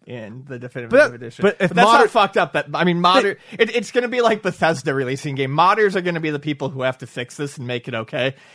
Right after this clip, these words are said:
Speaker 1: And, I mean, if that's the case, you're never gonna wanna own this on a console.
Speaker 2: Or you wait, like, three years until it's patched out, all, all this stuff. Again, I would not be
Speaker 1: Rockstar's gotta do something.
Speaker 2: Uh,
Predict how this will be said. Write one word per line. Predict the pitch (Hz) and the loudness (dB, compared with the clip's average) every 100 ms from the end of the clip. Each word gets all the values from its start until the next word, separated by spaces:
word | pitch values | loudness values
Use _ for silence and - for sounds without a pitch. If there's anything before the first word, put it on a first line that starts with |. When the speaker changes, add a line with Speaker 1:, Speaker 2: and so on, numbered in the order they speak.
| - | -12
Speaker 1:
And, | 147 139 131 - | -4 -2 -2 -4
I | 143 | -4
mean, | 139 127 - | -4 -8 -4
if | 139 - | -4 0
that's | 151 151 | -2 -2
the | 147 | -8
case, | 135 135 131 | -4 -4 -2
you're | 165 | -2
never | 156 147 147 | 2 2 0
gonna | 127 123 | -2 -2
wanna | 123 120 | -4 -6
own | 120 117 | -8 -8
this | 117 135 | -6 -6
on | 110 | -6
a | |
console. | 101 110 107 - 107 107 _ _ | -8 -14 -14 -16 -18 -18 _ _
Speaker 2:
Or | 196 | 2
you | 175 160 | 4 2
wait, | 175 151 | 2 0
like, | 143 | -4
three | - 151 151 | -4 0 2
years | 143 120 | 2 -2
until | 117 117 | -4 -6
it's | - | -4
patched | 123 101 - | -4 -4 -6
out, | 110 85 - | -10 -10 -12
all, | 123 | -12
all | - 139 113 | -10 -8 -8
this | - | -8
stuff. | - - - - _ _ _ _ _ - | -16 -18 -20 -20 _ _ _ _ _ -6
Again, | 165 202 147 - _ - | 0 2 2 -4 _ 0
I | 156 | 2
would | 151 | 4
not | 175 220 | 6 6
be | 170 | 6
Speaker 1:
Rockstar's | 247 202 | 4 4
gotta | 220 208 | 2 2
do | 190 | 0
something. | 175 202 185 135 117 - _ | 0 0 0 -6 -12 -16 _
Speaker 2:
Uh, | 156 | -10